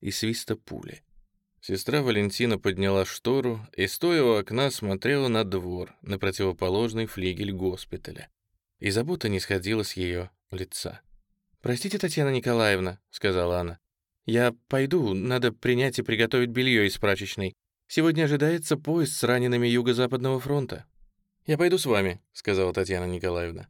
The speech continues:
«До свидания, Карпов. Будьте умницей. Знайте, что вы мне дороги».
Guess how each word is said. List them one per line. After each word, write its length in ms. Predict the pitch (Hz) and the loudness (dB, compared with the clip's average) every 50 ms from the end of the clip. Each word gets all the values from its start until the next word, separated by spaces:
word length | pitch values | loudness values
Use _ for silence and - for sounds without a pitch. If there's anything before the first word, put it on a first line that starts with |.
| _ _ | _ _
«До 80 | - 107 | -8 -6
свидания, 380 | - 131 120 135 156 165 135 - | -4 -2 0 0 0 0 -2 -2
Карпов. 340 | - 92 90 - - 104 - _ _ _ _ _ | -4 -6 -6 -6 -12 -20 -20 _ _ _ _ _
Будьте 320 | 101 104 104 - - - | -8 -8 -6 -4 -4 -2
умницей. 500 | 113 107 113 113 113 - - 92 - - _ _ _ _ _ _ _ | -2 -2 -4 -8 -8 -10 -12 -12 -12 -14 _ _ _ _ _ _ _
Знайте, 520 | 113 101 107 113 127 131 - - - - - _ _ | -4 -2 -2 -2 -2 -4 -6 -8 -12 -12 -16 _ _
что 180 | - - - 110 | -10 -4 -2 -2
вы 100 | 101 101 | 0 0
мне 120 | 110 117 | 0 0
дороги». 400 | 120 120 123 127 110 95 92 - | 0 0 0 0 -2 -4 -8 -14